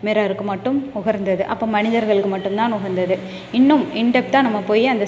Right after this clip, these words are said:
செல்லோட ஸ்ட்ரக்சர் பார்க்கணும்னா, இந்த டெலஸ்கோப்ல வந்து இந்த மிரர் எல்லாமே வந்து நம்ம மாத்திக்கிட்டே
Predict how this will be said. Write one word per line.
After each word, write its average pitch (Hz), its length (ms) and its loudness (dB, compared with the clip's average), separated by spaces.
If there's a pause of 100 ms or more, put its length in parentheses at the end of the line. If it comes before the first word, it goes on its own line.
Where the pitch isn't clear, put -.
செல்லோட 214 360 2
ஸ்ட்ரக்சர் 208 480 -2
பார்க்கணும்னா, 196 460 -2 (440)
இந்த 202 100 0 (100)
டெலஸ்கோப்ல 214 680 0
வந்து 202 200 -2 (520)
இந்த 190 160 -4
மிரர் 214 380 2
எல்லாமே 202 380 -2
வந்து 208 220 -4
நம்ம 190 360 -2
மாத்திக்கிட்டே 196 340 -2